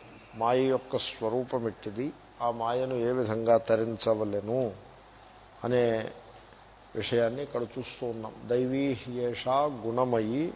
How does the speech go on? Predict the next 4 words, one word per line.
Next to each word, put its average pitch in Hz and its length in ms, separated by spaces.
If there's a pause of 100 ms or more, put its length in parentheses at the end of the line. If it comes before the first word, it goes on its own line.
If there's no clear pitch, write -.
(140)
మమ 117 260
మాయా 110 520
దురత్యయ. 117 920 (1700)
ఇప్పుడు 147 440